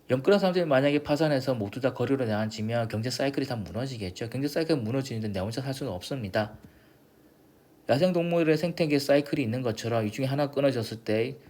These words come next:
전체 사이클 무너지는 것처럼 경제 사이클이라는 게 있는데, 연끌한 사람들이 모두 무너지고 거리로 내쫓기게 되면 연끌 안 한 사람도 같이 죽는 겁니다. 그리고 그런 상황은 어지간해서 오지도 않을 거고요. 이쯤에서 예전에 자기는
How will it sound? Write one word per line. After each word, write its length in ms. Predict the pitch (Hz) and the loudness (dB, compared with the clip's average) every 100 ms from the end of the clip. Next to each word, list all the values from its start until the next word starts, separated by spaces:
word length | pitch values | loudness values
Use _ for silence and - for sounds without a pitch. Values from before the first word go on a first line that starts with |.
| - | -12
전체 200 | - 135 | -4 -2
사이클 320 | 135 131 131 120 | 2 0 0 -2
무너지는 480 | 107 127 135 120 | 0 -2 -2 -4
것처럼 720 | 139 131 - 104 110 107 92 - - - - | -4 -6 -4 0 2 2 0 -8 -20 -20 -10
경제 220 | 110 117 | -4 -2
사이클이라는 600 | 139 147 151 165 156 156 | 0 2 2 2 0 0
게 80 | 151 | -2
있는데, 380 | 107 104 101 113 | -4 -6 -4 -2
연끌한 260 | 104 135 143 | 0 0 2
사람들이 260 | 143 139 | 0 0
모두 300 | 107 107 127 | -2 -4 -4
무너지고 760 | 131 113 120 117 98 107 101 - - - - _ - | -4 -2 -4 -4 -2 0 0 -4 -20 -20 -20 _ -8
거리로 220 | 135 127 | -2 0
내쫓기게 440 | 104 - - 139 135 | 0 -4 -4 0 0
되면 480 | 101 98 113 98 - - - | 0 0 0 -2 -8 -20 -10
연끌 220 | 107 120 123 | -4 -2 0
안 120 | 107 | -2
한 60 | |
사람도 380 | 131 143 139 135 | -4 -4 -4 -6
같이 260 | - - 143 | -8 -8 -6
죽는 240 | 156 165 | -4 -4
겁니다. 480 | 170 135 95 95 101 | -2 -4 -4 -4 -4
그리고 200 | - 147 | -2 -2
그런 200 | 139 120 | 0 -2
상황은 380 | 139 147 147 175 | 0 0 0 0
어지간해서 420 | 101 - 131 131 | 0 -2 -2 -2
오지도 300 | 107 107 139 | -2 -4 -4
않을 200 | 120 147 | -4 -6
거고요. 420 | 156 104 95 92 95 - - - - _ - - - - | -6 -6 -4 -6 -8 -16 -20 -20 -20 _ -20 -20 -16 -10
이쯤에서 720 | 127 - 190 180 170 156 151 | -6 -2 2 4 4 4 6
예전에 760 | 113 113 143 135 127 123 120 113 | 4 4 4 4 4 4 2 0
자기는 800 | - 117 117 113 113 110 110 | -2 -2 0 2 2 2 -2